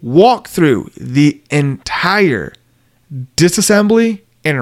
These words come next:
reassembly of the exact same part,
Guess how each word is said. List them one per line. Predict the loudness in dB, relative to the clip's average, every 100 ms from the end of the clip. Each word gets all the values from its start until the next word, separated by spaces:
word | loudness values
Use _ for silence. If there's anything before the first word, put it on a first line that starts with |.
| -4
reassembly | 0 2 2 2 2 0 0
of | -2
the | 0 -2
exact | -2 -4 -2 0 -2 -6 -14
same | -8 -4 -2 0 2 2 2 0 -4 _ _
part, | -2 0 0 -6